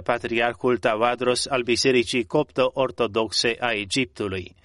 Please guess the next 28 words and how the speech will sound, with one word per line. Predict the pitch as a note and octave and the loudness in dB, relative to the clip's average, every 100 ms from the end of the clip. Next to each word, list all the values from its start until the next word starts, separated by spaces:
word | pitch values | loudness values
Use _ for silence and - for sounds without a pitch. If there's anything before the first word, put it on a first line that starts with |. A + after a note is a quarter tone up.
| - - _ | -20 -20 _
În | C#3 | -2
aceeași | A2+ - B2 G2 - | -2 -2 -2 -2 -4
bazilică, | G#2 F#2 C3 A#2+ - A#2 A2+ | -4 -2 0 0 0 -2 -4
rugăciunea | D3 C3+ A2+ - A2 G2 | -6 -2 -2 -4 -6 -6
de | G2+ | -4
seară | G2 D#3+ C#3+ | 0 2 2
a | G#2 | 0
comunității | A#2 A2 A2+ G#2+ B2 - A#2 | -4 -4 -4 0 -2 0 -2
Sfântul | G2+ - C#3 B2+ A2+ | 0 0 -2 -2 -2
Egidiu | G#2+ G2+ C3+ B2+ A#2 A2 - | -4 -2 -4 -2 -2 -4 -8
din | - B2+ A2+ G#2+ | -6 0 0 0
douăzeci | A2+ G#2+ G#2 G#2 | 0 0 0 -2
și | - G#2+ | -2 0
patru | E3 E3 A2 | -2 -2 -4
ianuarie, | G2+ G2 C3 E3+ E3 C#3+ C#3 | -4 -2 0 0 0 -2 -2
organizată | - D3+ B2+ A#2+ A#2 A#2+ C3 C3 | -2 0 0 0 0 0 0 0
la | G#2 | 2
ora | G2+ G2+ F#2+ | 2 2 0
nouăsprezece, | G#2+ C#3 C#3 - C3 B2 B2+ B2+ A#2 | 0 0 0 -2 0 2 0 0 0
găzduiește | A2 E3+ C3+ A2+ A#2 - A2+ | 2 0 0 0 0 -2 -2
predica | G2+ B2+ A#2+ A2+ G#2+ | 0 0 0 -2 -2
pastorului | G2+ B2 - B2+ A#2 A2+ A#2 | 0 -2 -2 -2 0 0 -2
Paolo | A#2+ A#2+ A2+ A2 A2 | 0 0 2 2 0
Ricca | A#2 C3+ - - B2 A#2 | 0 -2 -4 -2 0 -2
din | B2 C#3+ | -4 -4
partea | C3 B2+ B2+ C3+ A2+ | -2 -2 0 -2 0
Bisericii | G#2+ - A2 G#2+ F2+ A#2 | -2 -2 -2 -4 -2 -4
Valdeze. | G2+ G#2+ G2+ F#2+ A#2 G2 F#2+ | -2 -4 -4 -2 0 0 -6